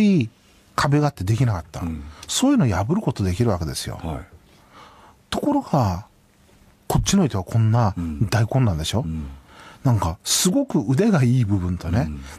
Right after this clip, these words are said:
Speaker 1: 「何これ？」みたいな部分と、
Speaker 2: うん。
Speaker 1: それが混在してるんで、
Speaker 2: うん。
Speaker 1: この内閣の基盤は強いのか弱いのか、よく分かってるのかよく分かってないのか、
Speaker 2: うん。
Speaker 1: 分かんないんですよ、僕自身が。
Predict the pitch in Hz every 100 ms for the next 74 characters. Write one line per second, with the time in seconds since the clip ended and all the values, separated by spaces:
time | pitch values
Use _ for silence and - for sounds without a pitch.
0 | - 123 208 226 - 104 107 95 85 85
1 | 90 85 - 73 82 78 69 71 147 160
2 | 139 - 180 190 196 175 - 175 117 87
3 | 73 - 78 71 - - - - - 196
4 | 220 214 - 107 - 95 87 - - 117
5 | 123 120 113 - 160 226 240 147 92 95
6 | 98 113 90 82 - - - - 123 160
7 | - 196 143 147 - 120 95 101 117 175
8 | 120 156 - 117 101 95 85 - - 76
9 | 65 - 90 - - 277 185 127 90 92
10 | 95 104 95 - 85 69